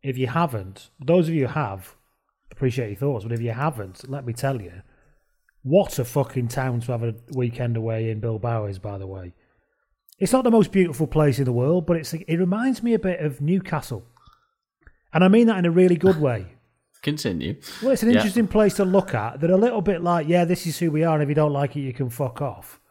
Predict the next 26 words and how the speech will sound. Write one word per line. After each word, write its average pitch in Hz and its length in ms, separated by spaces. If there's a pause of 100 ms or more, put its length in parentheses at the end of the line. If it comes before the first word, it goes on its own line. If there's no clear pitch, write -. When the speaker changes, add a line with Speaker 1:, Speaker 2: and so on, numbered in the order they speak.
(520)
Speaker 1:
And 147 160
we've 147 100
got 151 200
loads 147 260
of 127 80
bars, 156 500 (560)
and 131 140
the 127 40
food's 160 360
great. 113 380 (640)
Speaker 2:
Most 240 180
Speaker 1:
It's - 60
got, 233 120
it's 160 100
got 226 120
Speaker 2:
Spanish, - 40
Speaker 1:
something 240 240
Speaker 2:
yeah. 220 80
Speaker 1:
about 226 360
it, 123 140
do 110 40
you 156 40
know 196 160
what 190 60
I 220 40
mean? 135 260